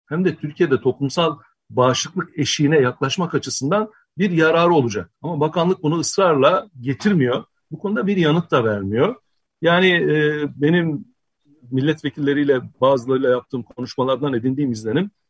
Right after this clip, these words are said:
Sağlık Bakanlığı bütçesinden buna kaynak aktarmanın çok söz konusu olmadığı biçiminde. Biliyorsun Osman, e, medyaya da yansıdı. Şu anda Sağlık Bakanlığı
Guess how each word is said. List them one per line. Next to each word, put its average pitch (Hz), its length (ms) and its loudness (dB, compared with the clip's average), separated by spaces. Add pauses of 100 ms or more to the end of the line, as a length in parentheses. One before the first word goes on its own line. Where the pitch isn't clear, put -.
(100)
Sağlık 147 400 0
Bakanlığı 127 420 0
bütçesinden 139 520 0
buna 131 180 2
kaynak 135 340 -2
aktarmanın 123 640 -2 (120)
çok - 220 -4
söz 131 200 -4
konusu 123 280 -2
olmadığı 104 440 -2
biçiminde. 107 440 -4 (380)
Biliyorsun 139 300 2
Osman, 123 440 0 (880)
e, 104 60 -10 (340)
medyaya 120 540 0
da 113 120 0
yansıdı. 120 440 -4
Şu 156 140 -4
anda 139 160 -2
Sağlık 131 380 0
Bakanlığı 113 580 -2